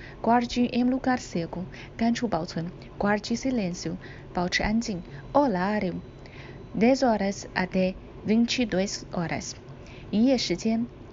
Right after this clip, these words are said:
十点至二十二点。Horário de consultas。门诊时间，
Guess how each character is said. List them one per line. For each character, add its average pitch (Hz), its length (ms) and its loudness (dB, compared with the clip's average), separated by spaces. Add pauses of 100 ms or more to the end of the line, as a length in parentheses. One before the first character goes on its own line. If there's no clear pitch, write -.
(420)
十 - 180 2
点 233 300 2
至 185 260 -2 (300)
二 220 100 4
十 214 140 2
二 175 80 4
点。 160 180 -6 (1200)
Horário 262 480 8
de 262 100 -2
consultas。 185 760 0 (560)
门 240 120 6
诊 196 180 0
时 - 160 -4
间， 180 240 -2